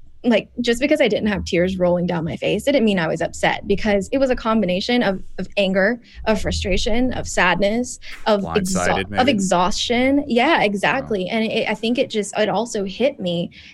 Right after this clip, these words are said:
Speaker 1: that, you know, not only were the girls I considered my best friends in the house going behind my back and saying these things to Clayton when we just had a conversation saying that we forgave each other and that we were moving forward and we were putting in the past,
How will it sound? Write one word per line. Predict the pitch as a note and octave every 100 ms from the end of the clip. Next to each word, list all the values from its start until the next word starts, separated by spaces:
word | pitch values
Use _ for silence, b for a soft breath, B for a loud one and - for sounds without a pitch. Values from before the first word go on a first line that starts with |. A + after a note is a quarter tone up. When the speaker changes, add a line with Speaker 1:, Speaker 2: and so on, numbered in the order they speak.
| -
Speaker 1:
that, | G#3 G3 F#3+ - -
you | G#3
know, | F#3
not | F#3 G#3 -
only | G3 A#3+ A3 G3
were | F#3 F#3 F#3 F#3
the | F#3 G3 G3+
girls | G3+ F#3+ G3
I | F#3+
considered | G3 F#3+ G3+ G3
my | F#3
best | F3+ D3+ -
friends | G3+ A3+
in | D#3+ E3+
the |
house | F#3 F3+ E3 D#3+ - b b b - - - - F#3
going | G#3+ A#3+ A#3+
behind | - G#3
my | G3+ F3+
back | - F3+ F#3 - G3+
and | G3
saying | F#3+ A3+ C4
these | G#3+
things | - F#3+
to | F#3
Clayton | - G3+ F#3+ F#3+
when | F#3+
we | F#3 B3
just | A#3 A3 B3+ C#4+
had | C4
a |
conversation | B3 A3+ G#3+ F3+ G3+ G#3+ F#3+ F#3
saying | - G3+ G#3+ F3 F3+ B B -
that | F#3
we |
forgave | G3+ F#3+ F#3+ G3+
each | A3+
other | A#3+ B3
and |
that | G#3+
we | F#3+
were | F#3
moving | F#3 F#3+ G3+ G#3+
forward | G#3+ G3 F3+ G3+
and | G#3
we | F#3+
were |
putting | E3+ G#3 G3
in | F#3+
the | F3+
past, | - F#3+ F3 A3 -